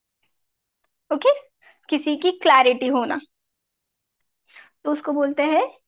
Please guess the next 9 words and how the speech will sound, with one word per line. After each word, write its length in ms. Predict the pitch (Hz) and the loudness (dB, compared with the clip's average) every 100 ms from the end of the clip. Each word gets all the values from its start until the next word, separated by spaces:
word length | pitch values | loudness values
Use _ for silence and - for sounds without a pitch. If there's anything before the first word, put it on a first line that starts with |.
| _ - | _ -4
कॉम्प्रिहेंसिबल। 920 | 320 285 262 320 302 240 - 254 269 302 _ _ _ _ _ _ 302 | 0 0 0 0 0 -2 -6 -8 -8 -10 _ _ _ _ _ _ 0
तो 160 | 285 330 | 0 4
इम्ब्रोग्लियो 540 | 330 320 320 311 320 | 4 6 4 4 2
का 100 | 330 | 2
मतलब 320 | 320 311 320 320 | 2 2 0 0
पता 240 | 311 320 | 2 2
चल 180 | 320 320 | 2 0
गया 180 | 320 359 | 4 4
आपको, 320 | 359 - | 2 0